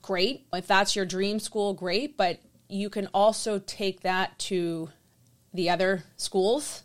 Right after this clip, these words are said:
on your list and see if it generates more interest from them. And that's, that is a common play often on the girls' and the boys' side with, with the college level. And in fact, I'd say, Evan, that's probably how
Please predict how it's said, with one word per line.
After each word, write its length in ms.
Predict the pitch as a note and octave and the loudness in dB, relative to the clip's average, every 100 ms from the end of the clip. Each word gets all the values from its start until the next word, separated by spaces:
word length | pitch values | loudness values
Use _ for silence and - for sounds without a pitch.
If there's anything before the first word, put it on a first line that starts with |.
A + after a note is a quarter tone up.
| _ - | _ -4
on 160 | F3+ | -2
your 120 | F3 E3 | -2 0
list 460 | F3 E4 - - - | 2 2 -2 -12 -6
and 160 | F#3 | -6
see 260 | F#3 G3+ F3+ | -4 0 0
if 140 | F3+ | 2
it 200 | F#3 E3+ - - - - - | -2 -4 -8 -20 -20 -16 -6
generates 640 | E3 F3+ F#3 F3+ F3+ F3 | 2 2 4 2 0 -2
more 240 | F3+ E3+ - | -4 -4 -4
interest 520 | F3 F#3+ - G3 F#3+ | -4 -4 -2 -2 -2
from 160 | - E3+ | -4 -4
them. 220 | F3 A3 | -2 0
And 120 | A#3 | 2
that's, 280 | G3 G3+ - - - - | 2 0 -4 -12 -20 -2
that 100 | G3 | 2
is 120 | A#3+ | 2
a 100 | G#3+ | 2
common 760 | - - - G#3 G3+ A3+ G#3+ G3 | -2 -10 -2 4 4 4 2 -2
play 640 | - G3 F#3+ F3+ E3+ E3 - _ _ - - _ _ _ _ _ - | -4 2 2 2 -2 -8 -14 _ _ -20 -20 _ _ _ _ _ 2
often 400 | A#2 G#3 F#3 D#3 | 4 4 2 -6
on 100 | F3 | -6
the 60 | |
girls' 340 | F#3 G3 G3 F#3+ | -2 2 2 2
and 220 | F3 A3+ | 0 2
the 40 | |
boys' 340 | G3 F3 D#3+ F3+ | 0 0 -4 -4
side 440 | F3+ E3 D#3+ D#3+ - | -4 -2 -4 -6 -6
with, 320 | F3+ E3+ - | -4 -4 -8
with 140 | F#3+ F#3 | -8 -8
the 60 | |
college 560 | E3+ - F#3+ G#3 G#3 - | -6 0 2 4 0 -2
level. 420 | F3 D#3+ E3 E3 - | -4 -4 -4 -6 -2
And 180 | F#3 | -2
in 80 | F#3 | -2
fact, 300 | F#3 G#3 G3 | 0 0 2
I'd 120 | F#3+ | -2
say, 160 | G3+ G#3+ | 0 0
Evan, 200 | F#3+ E3+ | 0 -2
that's 160 | E3+ F3 | -6 -4
probably 300 | - G#3 G3 | 0 0 0
how 360 | F#3+ F3 - | 0 -2 -4